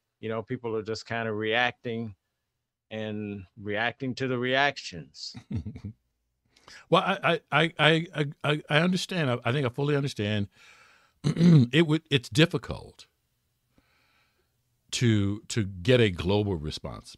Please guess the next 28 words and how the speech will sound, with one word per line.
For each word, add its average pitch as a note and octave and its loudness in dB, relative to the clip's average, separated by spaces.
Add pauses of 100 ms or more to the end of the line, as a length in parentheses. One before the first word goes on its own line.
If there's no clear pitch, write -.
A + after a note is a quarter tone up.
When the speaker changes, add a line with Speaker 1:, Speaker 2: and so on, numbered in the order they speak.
Speaker 2:
So, - -2
like, G2 -2 (720)
the F#2+ 4
more C#3+ 6
Speaker 1:
Mm-hmm. C#3+ -4
Speaker 2:
people F3+ 2
that A#2+ 2
you C3+ 0
include C3 0
into F#2 -2
something, E2 -4
the D2+ -4
less G2+ -2
likely G#2+ 0
you F#2+ 0
are F2+ 0
to - -12
get F2 -6 (440)
to, G2+ 0 (100)
to F#2+ -2
have F2+ 0
one A2+ 2
idea F#2+ -2 (420)
bubble G#2+ 4
up D#2+ -4
to D#2+ -8
the - -12
top. - -12